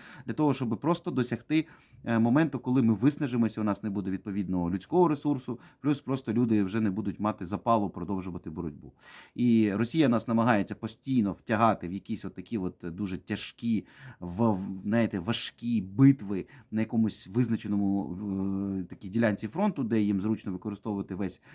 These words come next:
масив свого озброєння і там призводити, власне, до неманевреної оборони, яка, от, наприклад, в двадцять другому році показала свою суперефективність, коли Збройні Сили України не давали себе втягувати майже в такі от бої, ну, хіба що окрім Сєвєродонецька, м, як-,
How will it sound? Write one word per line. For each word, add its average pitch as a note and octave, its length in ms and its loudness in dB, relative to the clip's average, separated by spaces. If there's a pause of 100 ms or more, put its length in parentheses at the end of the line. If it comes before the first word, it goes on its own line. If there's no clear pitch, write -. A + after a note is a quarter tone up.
(120)
масив A2+ 400 0
свого G#2+ 240 -2
озброєння D#3+ 600 0
і G3+ 160 2
там D#3+ 220 2
призводити, A#2 720 -2
власне, G#2 340 -2
до A2+ 240 -2 (320)
неманевреної C#3+ 640 6
оборони, G#2 560 0
яка, G2 220 -4
от, G2 120 -4
наприклад, G2 420 -6
в F2 40 -14
двадцять G#2 240 -4
другому G2 300 0
році B2+ 240 0
показала G2 440 -4
свою F#2+ 220 -6
суперефективність, A2+ 840 -4
коли G#2 180 -4
Збройні G2 340 -2
Сили F#2 220 -6
України A2 460 -2 (320)
не C3+ 160 6
давали D#3 360 8
себе G2 240 -8
втягувати F#2+ 520 -6
майже F2+ 240 -4
в F2+ 40 -12
такі - 320 -12
от F2 140 -6
бої, E3+ 420 0 (260)
ну, - 80 -4
хіба A2 280 0
що G#2+ 100 -4
окрім F#2+ 260 -2
Сєвєродонецька, F2+ 760 -4 (400)
м, F#2 400 -4
як-, E2 180 -6